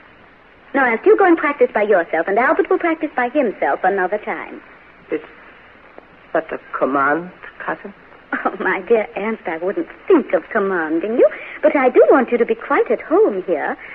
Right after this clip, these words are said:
Speaker 1: and as you always practice at home, I want you to practice here and now. We shall not start our ride for another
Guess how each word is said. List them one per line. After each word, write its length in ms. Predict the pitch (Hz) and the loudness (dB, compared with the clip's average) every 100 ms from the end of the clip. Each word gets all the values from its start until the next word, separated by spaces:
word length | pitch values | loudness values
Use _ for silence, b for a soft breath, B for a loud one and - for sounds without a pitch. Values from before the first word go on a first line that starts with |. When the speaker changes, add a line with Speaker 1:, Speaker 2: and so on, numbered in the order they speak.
| B | B
Speaker 1:
and 140 | 240 | 4
as 80 | 254 254 | 4 4
you 120 | 247 - | 2 6
always 420 | 466 480 277 208 - | 6 8 6 2 -2
practice 320 | 233 - 208 | -4 -4 -6
at 100 | 196 | -6
home, 400 | - 320 311 247 523 B B - | -2 2 2 2 -4 B B -2
I 100 | 247 | 2
want 220 | 247 240 | 2 0
you 40 | 240 | -6
to 80 | 233 | -6
practice 400 | 240 202 - 202 | -6 -10 -10 -10
here 320 | - 285 285 370 605 622 - | 0 2 2 0 -2 -4 -4
and 180 | 302 294 - | -2 -4 -2
now. 480 | 214 190 139 123 104 - - - - - - - - - | 0 2 0 -2 -8 -18 -20 -20 -20 -20 -20 -20 -16 -10
We 120 | 185 | -2
shall 140 | 202 214 | 0 2
not 160 | 294 - | 0 0
start 240 | 311 311 | 0 2
our 180 | 294 277 | 2 2
ride 220 | 311 415 - | 2 0 2
for 80 | |
another 320 | 247 254 285 | 0 2 0